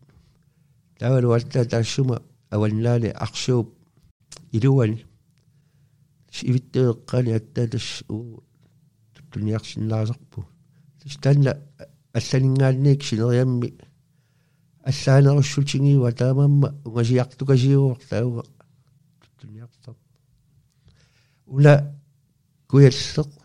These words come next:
ассориориуссуақ упернаярнерусарпоқ аама нунатта синериаэққарсаатигалу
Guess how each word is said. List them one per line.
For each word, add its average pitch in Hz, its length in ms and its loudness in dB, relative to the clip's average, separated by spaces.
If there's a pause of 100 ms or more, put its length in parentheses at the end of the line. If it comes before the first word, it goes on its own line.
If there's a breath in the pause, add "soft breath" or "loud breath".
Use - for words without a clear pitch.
(180)
ассориориуссуақ 156 920 0 (100)
упернаярнерусарпоқ 139 1040 2
аама 123 320 0 (300)
нунатта 120 360 0
синериаэққарсаатигалу 113 1300 -2